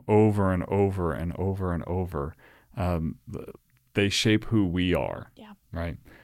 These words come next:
Speaker 1: And I think we have been a city, uh, whose story has changed over the years. But when I first came to High Point, um,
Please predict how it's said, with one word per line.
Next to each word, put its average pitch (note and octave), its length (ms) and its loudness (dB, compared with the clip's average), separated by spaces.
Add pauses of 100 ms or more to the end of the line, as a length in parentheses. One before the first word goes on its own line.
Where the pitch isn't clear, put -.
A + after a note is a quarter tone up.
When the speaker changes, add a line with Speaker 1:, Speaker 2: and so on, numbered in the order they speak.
(300)
Speaker 1:
And F2+ 500 2 (920)
I A2+ 160 6
think B2+ 240 6
we G2+ 120 6
have F2 200 0
been G2 200 2
a F2+ 60 0
city, F2 500 2 (540)
uh, F2 380 2
whose C3 200 4
story F3 240 10
has A2 100 6
changed F#2 640 -2 (160)
over G#2 180 6
the E2 140 -2
years. D#2 460 -6 (340)
But A2 160 10
when G#2+ 160 6
I C3 140 10
first - 280 2
came F#2 200 2
to E2 60 0
High E2+ 180 2
Point, F2 420 -4 (220)
um, D#2+ 580 -2